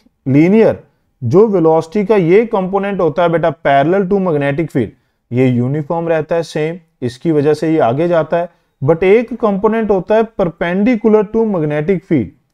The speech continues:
ये क्या है? V sine थर्टी। इस कंपोनेंट की वजह से पार्टिकल सर्कल में घूमता है और यही जो कंपोनेंट है, it is responsible for radius।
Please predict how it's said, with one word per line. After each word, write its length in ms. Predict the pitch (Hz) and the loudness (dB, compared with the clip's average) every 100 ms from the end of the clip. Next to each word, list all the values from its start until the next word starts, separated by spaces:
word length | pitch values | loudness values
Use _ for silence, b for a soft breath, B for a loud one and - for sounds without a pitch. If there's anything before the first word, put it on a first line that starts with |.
| - | -10
ये 220 | 123 156 | -2 -2
क्या 220 | 170 170 165 | 0 -2 0
है? 140 | 185 151 | 0 -2
V 320 | 117 156 190 180 | -2 -2 -2 -6
sine 500 | 165 139 160 196 254 - _ _ _ - | -6 -4 -2 -2 -4 -8 _ _ _ -2
थर्टी। 400 | 160 151 131 - _ _ _ _ _ _ - | -2 0 -2 -4 _ _ _ _ _ _ 0
इस 240 | 254 - | 0 0
कंपोनेंट 580 | - 202 190 214 214 208 | -2 -2 0 -2 -2 -4
की 80 | 226 | -2
वजह 280 | 185 151 175 | 0 0 0
से 160 | 214 208 | 0 0
पार्टिकल 540 | - 135 131 160 202 | 2 0 0 -4 -4
सर्कल 420 | 190 160 147 185 180 | -2 -2 0 0 0
में 180 | 170 | -2
घूमता 360 | 117 101 92 98 | -4 -8 -12 -14
है 140 | - - _ _ - | -14 -20 _ _ -2
और 140 | 147 | 0
यही 380 | 123 135 160 254 | 0 0 0 0
जो 180 | 233 254 | 2 0
कंपोनेंट 640 | 208 180 170 196 202 190 196 | 0 -2 -2 -4 -4 -4 -2
है, 100 | 202 | 0
it 140 | 151 165 | 0 0
is 180 | 175 | 0
responsible 840 | 170 151 - 147 143 143 170 180 165 | -2 -4 -6 -8 -6 -6 -4 -4 -2
for 220 | 165 185 190 | -2 -2 -4
radius। 500 | 104 92 95 95 | -8 -8 -10 -12